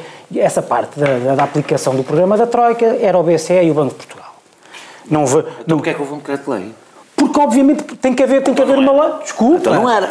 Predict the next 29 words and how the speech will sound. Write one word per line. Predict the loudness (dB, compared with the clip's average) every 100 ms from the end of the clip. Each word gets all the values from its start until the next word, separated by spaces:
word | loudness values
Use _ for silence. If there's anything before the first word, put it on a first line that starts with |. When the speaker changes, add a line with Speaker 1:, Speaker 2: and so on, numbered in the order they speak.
| 0
Speaker 1:
Não, | 0
desculpa. | 2 4 4 4 0 -2 -6 -4
Aquela, | -2 2 2 2 0
aquela | 2 4 4
Speaker 2:
O | 2
Banco | 0 -2
de |
Portugal | -8 -4 0 2
ainda | 2 2
não, | 2 2 4
Speaker 1:
Não, |
Speaker 2:
ainda | 4 4 2
Speaker 1:
não | 2
Speaker 2:
não | 4
diz | 4
ao | 4
Speaker 1:
interessa. | 4 4
Speaker 2:
governo | 4 2 0
que | 0
decretos-lei | 0 2 4
Speaker 1:
Não | 4
Speaker 2:
é | 2
aquela | 2 2
Speaker 1:
interessa. | 2 2
Speaker 2:
prova, | 2 0
portanto. | -4 -10 -14 -14 -18 -20 -20 -8
Não | -2 2
era. | 2 0 -6 -14 -18 -18 -20 -16
Speaker 1:
Certo. | -8 0 0 0 -6